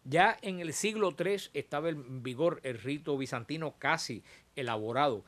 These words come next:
en la iglesia de Alejan-, en la Alejandría y en la iglesia de Antioquía,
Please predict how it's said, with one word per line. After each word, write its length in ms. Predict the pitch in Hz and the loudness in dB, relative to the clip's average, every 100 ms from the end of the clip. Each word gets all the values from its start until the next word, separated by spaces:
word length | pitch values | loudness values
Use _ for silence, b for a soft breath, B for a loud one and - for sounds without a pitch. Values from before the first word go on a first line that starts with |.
| B B | B B
en 140 | 120 | -2
la 120 | 123 | 0
iglesia 460 | 120 120 147 - 151 | 0 0 -2 0 0
de 60 | 143 | 0
Alejan-, 340 | 127 131 123 | -2 -4 -8
en 140 | 127 120 | -8 -6
la 100 | 117 | -6
Alejandría 640 | 113 117 113 175 180 143 B B | -6 -6 0 2 2 0 B B
y 100 | - | -6
en 80 | 131 | -4
la 60 | 123 | -4
iglesia 340 | 113 139 160 | -4 -2 0
de 80 | 147 | 0
Antioquía, 640 | 123 127 110 156 147 98 | -4 -8 -8 -4 -4 -4